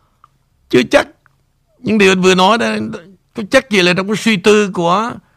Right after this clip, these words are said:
mấy ông nội Đảng Cộng Hòa không? Hay là cứ nghĩ rằng là ra đấu bằng những cái luật rồi, à, nói xấu lại hay là chửi lại, mấy cái đó không có ảnh hưởng gì tụi Đảng Dân Chủ cả. Anh đã ví dụ như vậy,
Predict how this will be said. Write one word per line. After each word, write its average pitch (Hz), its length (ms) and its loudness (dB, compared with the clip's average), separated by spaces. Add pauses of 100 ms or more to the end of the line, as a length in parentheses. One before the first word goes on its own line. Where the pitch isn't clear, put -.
(200)
mấy 208 180 -2
ông 208 160 -4
nội 170 160 4
Đảng 185 160 -2
Cộng 196 120 -4
Hòa 180 220 4
không? 208 380 -2 (580)
Hay 196 100 0
là 190 120 -2
cứ 233 80 0
nghĩ 196 220 0
rằng 190 240 -2
là 165 300 -4 (680)
ra 185 260 0
đấu 233 500 0 (340)
bằng 156 340 0
những 160 120 -2
cái 196 100 -2
luật 190 180 4 (540)
rồi, 131 460 -2
à, 117 240 -8 (460)
nói 220 220 0
xấu 240 260 0
lại 165 300 0
hay 196 100 0
là 165 80 -2
chửi 180 160 0
lại, 180 140 0
mấy 220 100 -4
cái 247 60 -6
đó 269 100 4
không 254 160 -6
có 269 60 -2
ảnh 247 120 -2
hưởng 233 140 2
gì 254 60 -2
tụi 208 140 -6
Đảng 220 200 -4
Dân 254 120 -6
Chủ 240 160 -2
cả. 262 360 0 (1600)
Anh 226 140 -6
đã 240 80 0
ví 254 120 2
dụ 214 100 0
như 233 140 0
vậy, 202 320 0